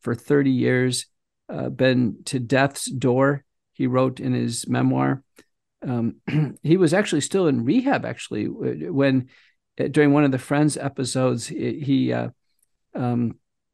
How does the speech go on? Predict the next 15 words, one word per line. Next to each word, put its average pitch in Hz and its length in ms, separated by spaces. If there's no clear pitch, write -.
goes 143 220
to 156 100
the 131 100
wedding 127 360
of 113 160
Monica 127 400
and 117 160
Chandler. 120 420
They're 117 140
two 123 200
of 120 60
the 117 120
other 110 420
friends 120 420
there, 107 260